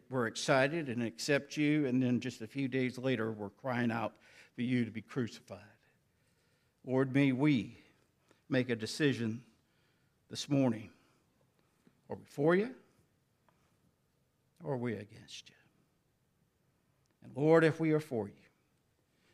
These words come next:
may we continue to tell others, Lord, may we continue to tell others the importance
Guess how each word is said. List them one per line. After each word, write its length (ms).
may 240
we 260
continue 540
to 100
tell 340
others, 600
Lord, 320
may 80
we 120
continue 560
to 80
tell 300
others 400
the 80
importance 840